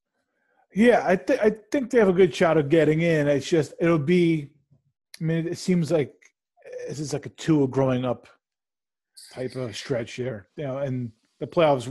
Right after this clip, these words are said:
they won't be long for the playoffs, but it seems like just to get him the experience he needs in the league. 'Cause I don't, I don't, like, you, you had a little more chance to see him. I don't know if he, he's injured, the thumb and stuff now. I don't know. Uh, I,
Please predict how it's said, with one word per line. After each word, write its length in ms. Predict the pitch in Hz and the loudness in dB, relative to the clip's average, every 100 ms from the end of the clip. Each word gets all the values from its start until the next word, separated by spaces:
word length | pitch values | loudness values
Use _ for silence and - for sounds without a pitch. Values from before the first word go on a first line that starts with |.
| 147 | -2
they 80 | |
won't 140 | 147 147 | 0 2
be 60 | 131 | 0
long 220 | 131 123 | 0 -2
for 80 | 117 | -6
the 80 | |
playoffs, 560 | 110 120 117 104 104 - _ _ - _ _ | -6 -4 -4 -8 -14 -20 _ _ -20 _ _
but 100 | 135 | -4
it 60 | 123 | -4
seems 260 | - 165 143 | 0 0 0
like 120 | 120 | 0
just 160 | 139 139 | -2 -4
to 40 | |
get 180 | 127 123 | -2 0
him 100 | 131 | 0
the 100 | 120 | -2
experience 460 | - - 127 120 | -4 -2 -2 -2
he 80 | - | -8
needs 280 | 123 127 110 | -8 -8 -8
in 60 | 110 | -10
the 60 | 113 | -8
league. 320 | 123 117 107 - - - _ _ | -8 -8 -12 -18 -18 -20 _ _
'Cause 100 | - | -2
I 60 | 143 | 0
don't, 120 | 175 | 2
I 100 | 175 | 2
don't, 180 | 175 180 | 2 2
like, 200 | 175 135 - _ _ _ _ _ _ _ _ | -2 -4 -10 _ _ _ _ _ _ _ _
you, 180 | 170 | -6
you 80 | 185 | -2
had 140 | 151 156 | 0 4
a 40 | |
little 140 | 185 175 | 4 4
more 120 | 156 | 0
chance 280 | - 165 - | 0 -4 -6
to 60 | |
see 220 | - 180 | -6 0
him. 160 | 175 156 | 2 2
I 40 | |
don't 100 | 139 151 | 0 2
know 160 | 143 | 0
if 60 | 127 | 0
he, 240 | 135 151 | -2 -2
he's 160 | 131 117 | -2 -2
injured, 300 | 156 156 156 | -6 -4 -8
the 60 | 120 | -10
thumb 300 | - 156 151 | -4 -4 -2
and 100 | 139 | -6
stuff 280 | 165 156 165 | -6 -6 -4
now. 180 | 160 | -4
I 40 | 143 | -4
don't 120 | 127 | -4
know. 340 | 127 127 123 _ _ _ _ _ _ _ | -6 -8 -10 _ _ _ _ _ _ _
Uh, 40 | 139 | -12
I, 380 | 127 131 127 | -8 -8 -6